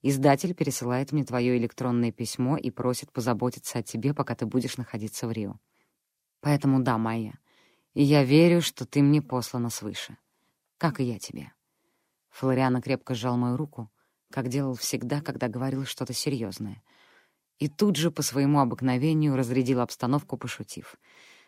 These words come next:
«Но сейчас, увидев, в каких хоромах ты обитаешь, я сильно сомневаюсь в том, что тебе захочется возвращаться в мои скромные апартаменты».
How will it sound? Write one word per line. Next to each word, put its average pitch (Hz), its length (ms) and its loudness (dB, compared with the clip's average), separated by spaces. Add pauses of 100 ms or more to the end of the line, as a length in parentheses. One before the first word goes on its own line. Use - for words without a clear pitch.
(140)
«Но 156 100 4
сейчас, 190 460 2
увидев, 185 340 4
в - 60 -12
каких 156 300 -4
хоромах 160 440 6
ты - 120 -2
обитаешь, 165 600 0 (380)
я 202 180 6
сильно 254 340 6
сомневаюсь 156 560 6
в - 100 -12
том, 180 220 4
что 185 140 -4
тебе 143 220 0
захочется 165 600 -2
возвращаться 131 640 -2
в 113 60 -6
мои 127 220 0
скромные 156 640 -2
апартаменты». - 760 -8